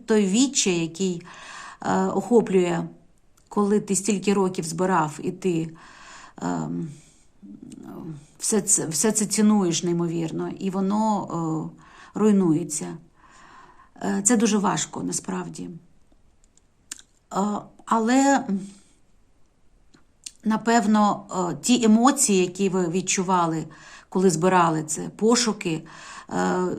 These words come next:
ту радість, яку ви отримували від цієї колекції, її не можна забрати, її не можна нікуди,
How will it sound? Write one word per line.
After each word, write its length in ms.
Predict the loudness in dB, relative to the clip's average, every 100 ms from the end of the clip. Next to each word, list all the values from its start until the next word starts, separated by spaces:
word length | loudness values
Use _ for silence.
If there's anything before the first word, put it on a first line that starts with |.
| -8 -12 -16 -8
ту 160 | 2 6
радість, 460 | 8 8 6 0
яку 220 | -4 -2
ви 160 | -2 0
отримували 680 | -2 -2 -2 0 -2 -2 -2
від 200 | -4 -6
цієї 320 | -6 -2 -2
колекції, 560 | -4 -6 -6 -8 -4 -2
її 260 | 0 2
не 120 | 4 4
можна 340 | 2 0 -2
забрати, 460 | -4 -2 -2 -2 -2
її 140 | -2
не 100 | -2
можна 300 | -2 -4 -2
нікуди, 440 | -4 -4 -8 -10